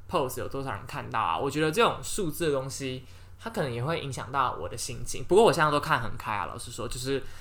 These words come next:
之后也可以做一些关于这个东西的主题吗？因为我其实我现在真的对很多事情都看得很开。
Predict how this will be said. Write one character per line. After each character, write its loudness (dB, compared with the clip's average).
之 6
后 8
也 8
可 4
以 6
做 2
一 -4
些 2
关 0
于 -8
这 -2
个 -2
东 -4
西 -4
的 -6
主 2
题 -2
吗？ 4
因 6
为 8
我 6
其 0
实 4
我 4
现 2
在 6
真 0
的 -4
对 2
很 -2
多 -2
事 -6
情 -4
都 -2
看 -4
得 -6
很 -4
开。 -4